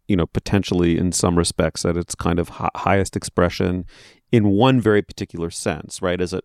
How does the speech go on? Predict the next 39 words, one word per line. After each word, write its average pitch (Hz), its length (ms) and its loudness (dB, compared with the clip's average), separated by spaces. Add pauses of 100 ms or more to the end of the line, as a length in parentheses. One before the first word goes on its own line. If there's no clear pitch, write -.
as 95 140 -4
a - 60 -10
kind 92 240 -6
of 85 120 -10
total 92 560 0 (320)
worldview. 90 680 0 (260)
And 101 120 0
so 110 100 2
the 104 80 4
experience 143 480 2 (100)
that - 120 -4
he 120 260 -2
has 92 320 0
of 82 160 -4
the 87 260 0 (480)
cathedrals, 107 800 2 (500)
in 117 200 0
part, 175 440 4
is 110 300 -6
as 101 220 -6
a 95 40 -10
person - 380 -10
who 85 80 -10
inherits 90 540 -8 (160)
a 95 80 -10
specific - 480 -10
tradition 85 400 -12
of 78 100 -14
Christianity, 80 840 -12 (440)
um, 87 300 -4 (260)
but 104 140 0
in 101 100 -4
another 123 320 0
sense, 90 480 -2
as 104 160 -2
someone 98 360 -2
visiting, 87 680 -4 (520)
like, 85 180 -2
a, 85 260 0